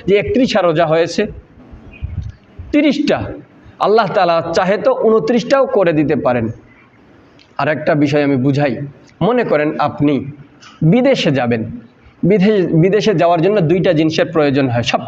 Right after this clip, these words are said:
থেকে গুরুত্বপূর্ণ দুইটা জিনিসের প্রয়োজন হয়। একটা হইল ভিসা, একটা হইল পাসপোর্ট।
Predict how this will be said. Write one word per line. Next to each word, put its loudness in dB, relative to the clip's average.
থেকে 0
গুরুত্বপূর্ণ 2
দুইটা 2
জিনিসের 0
প্রয়োজন 0
হয়। -2
একটা -4
হইল 2
ভিসা, -2
একটা -4
হইল 0
পাসপোর্ট। -2